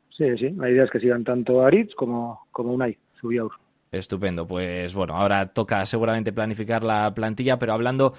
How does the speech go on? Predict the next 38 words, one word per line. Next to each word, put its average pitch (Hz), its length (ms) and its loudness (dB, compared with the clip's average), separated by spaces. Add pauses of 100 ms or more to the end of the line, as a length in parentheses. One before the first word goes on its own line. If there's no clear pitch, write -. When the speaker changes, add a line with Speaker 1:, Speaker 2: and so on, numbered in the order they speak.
(280)
Speaker 2:
nuevamente 120 440 2
de 110 220 4
la 110 140 2
presidencia, 107 540 -2
de 110 60 0
ese 110 140 -2
mandato, 110 520 2
Jon, 120 240 2 (200)
echando 120 340 -2
la 117 120 4
vista 113 220 0
atrás, 117 420 0
eh, 95 280 0
lo 98 140 0
recordabais 101 680 0
en 101 100 -4
el 101 80 -4
comunicado 104 520 -2
cuando 101 200 -2
hacíais 104 240 -6
oficial 104 420 -4 (380)
tu 107 180 2
reelección, 107 720 0
esos 107 320 -6
cuatro 123 480 2
años 120 320 -2
atrás, 120 520 0
eh, 104 180 -2
cuando 104 580 -2
cogiste 113 480 -2
por 104 160 -2
primera 113 300 0
vez 113 200 2 (360)
la 107 160 0
dirección 110 480 0
de 117 80 4
este 113 200 0
barco, 120 440 4